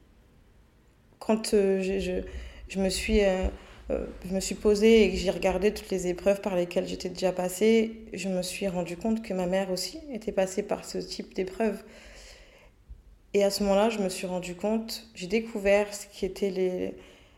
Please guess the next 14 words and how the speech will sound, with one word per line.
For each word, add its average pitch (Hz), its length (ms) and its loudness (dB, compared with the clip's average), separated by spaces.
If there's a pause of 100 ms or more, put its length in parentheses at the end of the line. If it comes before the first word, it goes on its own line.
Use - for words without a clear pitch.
(220)
l'héritage, 208 760 2
euh, 175 680 0 (1300)
par 196 120 2
les 190 200 2
épreuves 190 320 2
aussi. - 260 -4 (2750)
Et 208 80 4
c'est 220 140 2
quelque 214 260 6
chose 247 180 4
qu'on 220 120 2
ne 196 60 0
contrôle 190 460 -2
pas. - 400 0